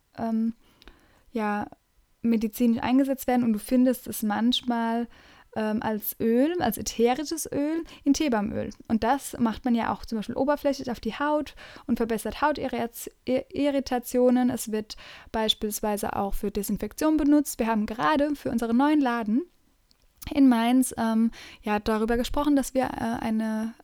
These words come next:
Mattenreinigung <laughs> selbst machen möchten. Das ist jetzt ein bisschen ab vom Thema, aber, ähm, genau für die Yogamatten zu säubern und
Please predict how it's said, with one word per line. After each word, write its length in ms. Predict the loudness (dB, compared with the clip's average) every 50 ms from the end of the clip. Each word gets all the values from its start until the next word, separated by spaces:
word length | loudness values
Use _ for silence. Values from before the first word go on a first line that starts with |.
| _ _
Mattenreinigung 880 | 0 2 2 2 4 4 4 4 4 0 -2 -2 -2 -2 0 4 4 4
<laughs> 0 |
selbst 380 | 4 4 0 0 0 -2 0 0
machen 260 | 0 2 2 2 2
möchten. 320 | 2 0 0 0 2 2
Das 100 | 2 2
ist 40 | 2
jetzt 160 | -4 -4 -2
ein 60 | -2 -2
bisschen 180 | 0 0 0
ab 160 | -2 -2 -2
vom 180 | 0 0 0 2
Thema, 340 | 2 4 4 4 4 2 0
aber, 280 | -2 0 0 -2 -2 -4 -8 -16 -20 -18 -18 -18 -20 -20 -20 _ -6
ähm, 500 | -4 -2 -2 0 0 0 0 0 0 0
genau 180 | -2 -2 -2
für 120 | -2 -2 -2
die 180 | 0 0 2
Yogamatten 640 | 2 2 2 4 4 2 2 2 0 0 -2 -2 0
zu 120 | 0 -2
säubern 560 | 0 2 2 2 2 2 4 4 4 4 2 0 -4 -16 -18 -20 -10
und 640 | -4 -2 0 0 2 2 2 0 0 -2 -4 -8